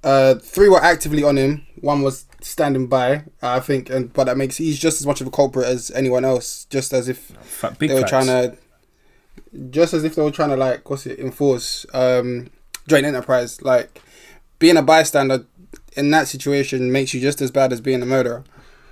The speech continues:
Speaker 1: Um, it was what? The clip, I tried my hardest not to watch it, ended up seeing some of it.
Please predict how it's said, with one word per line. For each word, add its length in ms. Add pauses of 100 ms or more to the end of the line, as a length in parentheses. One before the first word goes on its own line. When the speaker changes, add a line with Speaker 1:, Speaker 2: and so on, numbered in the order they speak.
(180)
Speaker 1:
Um, 540 (1160)
it 80
was 220
what? 260 (100)
The 80
clip, 580 (180)
I 200 (180)
tried 260
my 80
hardest 360
not 140
to 100
watch 220
it, 200 (140)
ended 240
up 320
seeing 520
some 260
of 160
it. 280